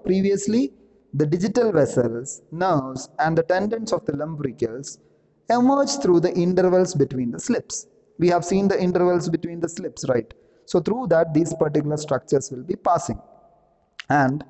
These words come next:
from the lateral and medial margins of the palmar aponeurosis, there are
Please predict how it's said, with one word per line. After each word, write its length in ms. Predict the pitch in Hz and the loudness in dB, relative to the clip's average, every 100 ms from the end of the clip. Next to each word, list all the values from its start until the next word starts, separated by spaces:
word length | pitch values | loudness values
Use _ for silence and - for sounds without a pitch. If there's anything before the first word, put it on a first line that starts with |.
| - _ _ _ _ - | -20 _ _ _ _ -2
from 240 | 156 151 | 2 4
the 80 | 143 | 4
lateral 600 | 135 160 254 - 302 277 | 4 4 2 2 2 4
and 240 | 190 185 | 4 2
medial 440 | 175 185 196 208 208 | 2 2 2 0 -2
margins 520 | 151 147 151 165 156 | -2 -2 -2 -2 -2
of 140 | - | -4
the 80 | - | -4
palmar 460 | 143 143 170 196 202 | -4 -4 -4 -8 -6
aponeurosis, 1000 | 113 - 175 135 101 95 - 92 107 - _ _ _ _ | -6 -6 -6 -6 -8 -10 -12 -14 -18 -20 _ _ _ _
there 240 | - 247 269 | 2 4 6
are 280 | 139 143 | 4 2